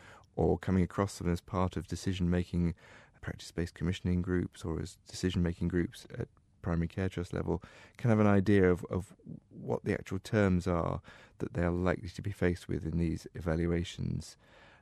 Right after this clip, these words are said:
um, to give a bit more background. So it's taking the terms and, and explaining them, um, perhaps to people who aren't so familiar with them.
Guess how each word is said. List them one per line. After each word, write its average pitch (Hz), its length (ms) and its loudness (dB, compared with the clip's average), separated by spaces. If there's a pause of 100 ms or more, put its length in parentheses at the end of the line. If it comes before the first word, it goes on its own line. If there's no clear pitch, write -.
(120)
um, 87 260 -2
to - 100 -14
give - 220 -2
a 101 60 -4
bit 113 160 4
more 90 140 2
background. 82 500 0
So 104 100 -2
it's - 220 -2
taking 110 280 0
the 92 80 2
terms 92 340 2
and, 92 220 0
and 90 100 2
explaining 90 640 0
them, 82 220 0 (480)
um, 82 240 -2 (200)
perhaps 98 300 -4
to - 100 -8
people 82 240 0
who 87 160 0
aren't 87 220 -2
so 85 160 -2
familiar 80 320 -2
with - 160 -6
them. - 200 -6